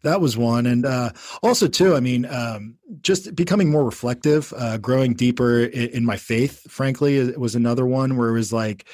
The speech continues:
"What am I looking for? Like, what, what, what gives value and purpose to my life?" Right. And, um, am I getting that from the way that I'm living now? You know,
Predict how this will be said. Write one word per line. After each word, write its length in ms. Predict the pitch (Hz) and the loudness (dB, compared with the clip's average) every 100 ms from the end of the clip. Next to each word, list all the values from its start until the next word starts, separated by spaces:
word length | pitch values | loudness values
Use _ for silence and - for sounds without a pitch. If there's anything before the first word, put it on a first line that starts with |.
| - - - _ - | -20 -20 -20 _ -20
"What 280 | 147 151 175 | -12 -2 2
am 80 | 220 | 2
I 60 | 123 | 2
looking 340 | 120 123 117 | 0 0 -2
for? 300 | - 101 92 | -2 -8 -8
Like, 240 | 101 110 | -10 -12
what, 280 | 131 139 165 | -4 -2 0
what, 160 | 147 175 _ | 0 0 _
what 440 | 151 - 143 143 151 | -20 -18 -4 -2 0
gives 220 | 143 101 | -2 0
value 400 | 120 123 120 110 | 0 2 2 0
and 160 | 95 | -2
purpose 420 | 95 120 117 104 - | -2 -2 0 -4 -2
to 100 | 110 | -4
my 160 | 98 | -2
life?" 500 | 95 95 87 80 - | -4 -6 -8 -12 -12
Right. 340 | 104 101 107 113 | -6 -4 -4 -6
And, 240 | 117 104 104 | -6 -6 -6
um, 400 | 107 101 95 95 - - - - - - _ 160 | -6 -8 -10 -12 -18 -20 -20 -20 -20 -20 _ 0
am 180 | 156 | 2
I 80 | 151 | 2
getting 320 | 120 135 135 120 | 2 2 4 2
that 280 | 110 113 | 2 -4
from 180 | - 113 | 0 2
the 80 | 110 | 2
way 160 | 113 107 | 2 0
that 140 | 104 | -2
I'm 120 | 104 | -2
living 280 | 107 101 98 | -2 -2 -2
now? 280 | 117 110 90 | -2 -2 -4
You 140 | 101 | -8
know, 240 | 92 95 | -6 -8